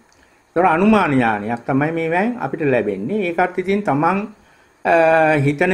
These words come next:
විදිහට මේක වෙනස් වෙන්න පුළුවන්. තමන් තේරුම් ගන්න විදිහට අනුමාන ඥානේ නොඑක් විදිහේ අඩුපාඩුකම් තියෙන්න පුළුවන්. ඒක ගැටලුවක් නෙවෙයි. අ,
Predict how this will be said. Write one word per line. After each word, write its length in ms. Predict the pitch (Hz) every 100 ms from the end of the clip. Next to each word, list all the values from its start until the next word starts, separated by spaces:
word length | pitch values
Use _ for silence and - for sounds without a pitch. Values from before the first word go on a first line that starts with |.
| 180
විදිහට 420 | 160 180 202 202
මේක 260 | 131 123 123
වෙනස් 400 | 185 180 170 165
වෙන්න 380 | 143 165 240 247
පුළුවන්. 400 | 156 135 95 - - -
තමන් 300 | 147 156 151
තේරුම් 360 | 151 151 160
ගන්න 200 | 147 147 156
විදිහට 400 | 143 147 151 190 254 254 - -
අනුමාන 380 | 156 170 165 156
ඥානේ 640 | 143 139 135 165 214 254 - - _ -
නොඑක් 300 | 151 170 165
විදිහේ 360 | 147 143 160 190
අඩුපාඩුකම් 640 | 156 147 151 147 147 160
තියෙන්න 300 | 143 139 147 214 254 - -
පුළුවන්. 400 | 131 104 87 151
ඒක 120 | 175
ගැටලුවක් 580 | 175 151 156 175 175 131
නෙවෙයි. 400 | 101 95 120 208 233 _ _ _ _ _ _ _ _ _
අ, 120 | -